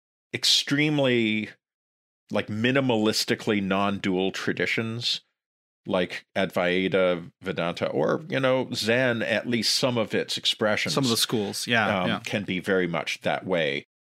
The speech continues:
Speaker 1: The complete derogation of essence. He argues that that ends up being the same move that Technic makes. You're just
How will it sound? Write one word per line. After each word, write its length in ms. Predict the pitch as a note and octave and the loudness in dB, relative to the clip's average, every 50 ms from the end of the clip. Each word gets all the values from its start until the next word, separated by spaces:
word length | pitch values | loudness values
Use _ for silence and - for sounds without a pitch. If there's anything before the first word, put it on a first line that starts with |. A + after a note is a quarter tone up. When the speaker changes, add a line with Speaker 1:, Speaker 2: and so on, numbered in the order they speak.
| _ - | _ -8
Speaker 1:
The 120 | - F#2+ - _ _ - | -8 -8 -8 _ _ -8
complete 480 | - - G#2 - - C#3+ B2+ G#2+ G#2 | -8 -8 -6 -2 -2 0 0 0 0
derogation 840 | A#2+ A2 G#2 G2+ G2 E2+ G2 F2 F2+ F2 - - F#2 D#2+ D#2+ D#2 - - | 2 2 2 2 2 0 0 0 0 0 -2 -2 -4 -6 -8 -10 -8 -6
of 540 | E2+ D#2+ D2+ D2+ D2+ D2+ D2 - - - - _ - | -4 -4 -2 -2 -4 -6 -8 -8 -10 -12 -10 _ -2
essence. 580 | A#2 A#2 A2 - F#2+ D2 - - - - - - _ _ _ _ _ _ _ _ _ _ _ - | 0 0 0 0 -4 -6 -6 -8 -8 -8 -8 -12 _ _ _ _ _ _ _ _ _ _ _ -10
He 260 | G2+ F#2 E2+ G#2 F2 | -8 -4 -2 0 0
argues 440 | D#2+ D2+ D2+ D2+ - D#2+ C#2+ - - | 2 2 0 -2 -4 -6 -6 -6 -8
that 120 | F2 - | -8 -4
that 200 | - D#2+ C2 - - - | -2 -4 -4 -4 -4 -8
ends 260 | F2 D#2+ B1 - - | -8 -8 -8 -8 -8
up 160 | D2+ C#2 - | -8 -8 -6
being 220 | - E2 D#2+ D2+ - - | -8 -10 -10 -10 -10 -8
the 80 | - | -6
same 360 | - - - A#2 G2+ F2+ F2 | -4 0 2 2 2 2 0
move 260 | F#2+ G2 F2+ E2+ - - | 0 0 0 0 0 -4
that 120 | D2+ - | -6 -4
Technic 500 | - - C#3 - - G2 F2+ E2 - - | 0 0 0 0 0 -2 -6 -6 -6 -8
makes. 380 | F2 D2+ C#2+ - - - - E2 D#2+ - | -8 -8 -8 -8 -8 -10 -10 -10 -10 -10
You're 300 | E2 F2+ F2+ F2 D#2+ - | -8 -6 -4 -6 -6 -6
just 320 | - F#2 F2 - - - | -6 -6 -6 -6 -6 -10